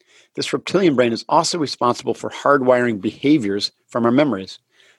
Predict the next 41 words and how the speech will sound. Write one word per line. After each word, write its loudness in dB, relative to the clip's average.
This -12
is -12
where 2
deeply -2
rooted 2
training 0
information -6
is -6
stored 2
and -4
retrieved. 0
It -20
may -4
be -2
safe 0
to -2
assume 0
that -2
this -4
brain -4
is -6
associated 2
with 0
automatic 2
thinking 0
in -10
what 0
is -4
often -4
called -6
the -8
subconscious -8
mind. -10
The -2
second 0
brain 2
is 0
the 0
mammalian 2
brain, -8
which -2